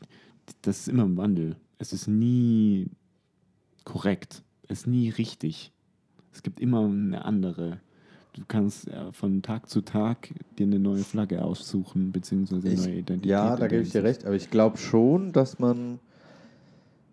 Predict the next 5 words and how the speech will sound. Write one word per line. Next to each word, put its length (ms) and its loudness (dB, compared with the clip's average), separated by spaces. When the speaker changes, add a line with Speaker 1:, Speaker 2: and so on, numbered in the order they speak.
Speaker 2:
ähm, 580 2
eine 200 0
Fahne 540 0
designen 800 0
könnte, 560 2